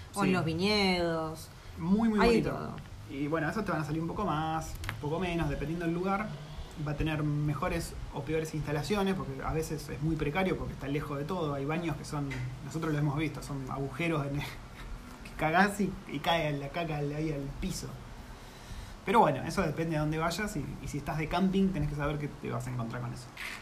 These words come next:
Speaker 2: Em, ¿qué más? ¿Qué
Speaker 1: Otra
Speaker 2: más?
Speaker 1: opción, aparte de los campings, de ir en carpa, de ir en van, de ir en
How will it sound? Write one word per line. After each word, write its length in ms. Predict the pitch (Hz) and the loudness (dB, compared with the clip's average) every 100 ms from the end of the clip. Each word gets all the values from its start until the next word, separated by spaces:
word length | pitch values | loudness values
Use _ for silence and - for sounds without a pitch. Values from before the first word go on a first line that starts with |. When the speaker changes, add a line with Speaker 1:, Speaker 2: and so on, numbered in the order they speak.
| - - - - - - - - - | -14 -12 -10 -10 -12 -14 -16 -8 0
Speaker 2:
Em, 360 | 156 147 139 147 | 2 2 0 0
¿qué 100 | 233 | 0
más? 300 | 147 - - - | 0 -4 -8 0
¿Qué 60 | 214 | 0
Speaker 1:
Otra 200 | 247 254 | 4 4
Speaker 2:
más? 80 | 247 | 4
Speaker 1:
opción, 200 | 277 233 | 4 4
aparte 360 | 190 214 208 | 6 4 4
de 340 | 196 190 185 180 | 4 4 4 2
los 140 | 175 | 0
campings, 840 | - 220 226 226 233 226 226 - 185 | 2 4 4 6 6 6 4 0 2
de 80 | 190 | 6
ir 140 | 190 | 6
en 140 | 185 | 6
carpa, 420 | 185 208 202 208 190 | 4 2 2 2 2
de 60 | |
ir 100 | 190 | 2
en 160 | 185 175 | 2 4
van, 420 | 185 185 185 180 | 6 6 0 0
de 100 | 170 | 2
ir 160 | 175 175 | 2 0
en 260 | 180 170 | -2 -4